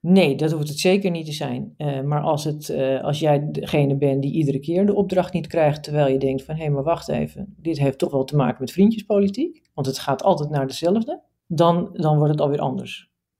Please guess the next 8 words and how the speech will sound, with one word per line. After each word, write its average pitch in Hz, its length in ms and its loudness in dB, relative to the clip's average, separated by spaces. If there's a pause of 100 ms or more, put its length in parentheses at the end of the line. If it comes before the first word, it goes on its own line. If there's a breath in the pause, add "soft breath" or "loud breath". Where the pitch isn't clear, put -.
(1400 soft breath)
Dus, 151 160 -8
dus 151 160 -2
macht 196 340 2
heeft 202 300 2
sowieso 190 360 4
invloed 160 500 -2
en, 160 140 -8
en 156 460 -10